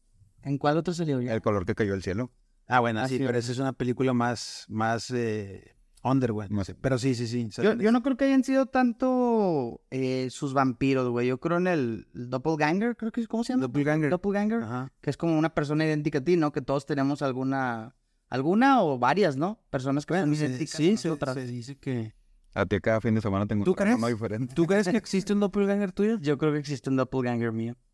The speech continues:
Speaker 3: ¿Tú?
Speaker 1: Así que
Speaker 2: Tiene
Speaker 1: si
Speaker 2: que
Speaker 1: no,
Speaker 2: haber.
Speaker 1: ya se está haciendo desmadre, no soy yo.
Speaker 3: <laughs>
Speaker 1: Es él.
Speaker 3: Yo no sé, güey, o sea.
Speaker 2: Digo, te-, tengo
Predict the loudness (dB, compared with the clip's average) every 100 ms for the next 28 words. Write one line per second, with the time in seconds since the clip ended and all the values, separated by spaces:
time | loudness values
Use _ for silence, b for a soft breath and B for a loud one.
0 | _ 0 2 0 _ _ _ -4 -2 0
1 | 0 0 0 0 -2 -2 -2 0 0 0
2 | 2 2 2 2 2 0 0 0 -2 -2
3 | -4 0 0 0 -6 -10 -20 -10 -6 -4
4 | -4 -4 -4 -4 -4 -4 -4 -6 -10 -6
5 | 0 0 2 0